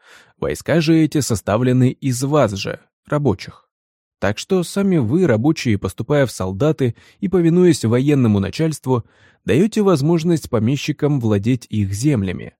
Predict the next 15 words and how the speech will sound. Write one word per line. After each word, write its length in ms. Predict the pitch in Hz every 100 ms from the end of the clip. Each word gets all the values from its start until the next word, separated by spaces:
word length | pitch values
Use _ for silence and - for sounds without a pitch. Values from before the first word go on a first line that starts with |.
| _ _ _
которые 440 | - 85 127 156
должны 440 | 123 92 95 123 151
принадлежать 840 | - 135 110 104 98 104 113 - _ _
всем. 500 | - - 117 98 - _ _ _ _ _ _ _ _ _ - - _ _
О 120 | 110
том, 200 | 104 113
что 160 | 98 117
христианин 680 | - 113 - 120 117 120 117
не 120 | 131
может 320 | 131 107 107
быть 180 | 98 92
солдатом, 560 | 101 95 131 170 143 110
то 140 | 135
есть 240 | 123 - _ _ -
обещаться 640 | 175 151 - 160 - -